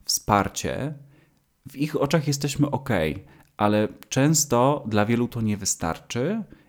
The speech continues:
i próbujemy stawać się tacy, wiecie, wypielęgnowani, cudowni, żeby inni nas mogli podziwiać i to świadczy tylko o niskim poziomie naszej samooceny. Boimy się bardzo często też tego, co zaczęło się w dzieciństwie, czyli wystawienia się na ocenę, pośmiewisko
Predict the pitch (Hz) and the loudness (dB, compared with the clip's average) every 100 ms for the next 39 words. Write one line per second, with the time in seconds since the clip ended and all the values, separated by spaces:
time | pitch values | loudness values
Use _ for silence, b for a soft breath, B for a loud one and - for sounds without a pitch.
0 | B 120 123 - 110 98 101 127 165 139 | B -2 -2 -2 -2 0 0 2 4 4
1 | 135 139 117 110 - 113 107 107 - 107 | 2 0 -2 -2 -4 -6 -6 -8 -4 0
2 | 104 104 - 98 98 - 82 85 - 95 | 0 0 -4 -2 -2 -2 -6 -6 -4 0
3 | 98 98 101 104 104 98 92 87 92 87 | 0 2 2 2 2 4 2 0 -4 -2
4 | 95 95 95 90 87 87 - B _ 107 | 0 0 0 -2 -2 -4 -6 B _ 2
5 | 110 110 101 98 104 87 82 - 78 78 | 4 4 4 2 0 -2 -4 -6 -6 -4
6 | 73 92 131 135 - B B - 95 117 | -4 -4 -4 -8 -16 B B -10 -4 -2
7 | - - 104 - 110 92 92 101 - 82 | -2 -2 -2 -2 -6 -4 -4 -4 -2 -2
8 | 98 87 - - 107 95 87 90 90 85 | 0 -2 -4 -6 -6 -6 -2 0 0 0
9 | 92 90 90 92 101 - 92 - - B | -4 -4 -2 -2 -2 -6 -10 -10 -18 B
10 | B B B B B - 104 139 175 165 | B B B B B -2 4 6 6 4
11 | 151 143 120 107 110 110 107 104 101 101 | 2 2 2 2 0 -2 0 0 0 -2
12 | 107 104 104 101 - 95 92 92 - 92 | -2 -2 -6 -6 -6 -4 -2 -2 -4 -2
13 | 90 87 87 87 92 82 95 82 95 - | 0 0 -2 -4 -4 -4 -6 -4 -4 0
14 | 175 175 - - 92 95 90 87 - 90 | 0 0 -2 -4 -4 -2 -4 -6 -6 -2
15 | 90 87 87 85 82 78 - 151 131 117 | 0 0 -2 -2 -2 -2 2 4 4 2
16 | 92 - 95 113 135 135 113 104 101 | -6 -2 0 2 0 0 2 4 2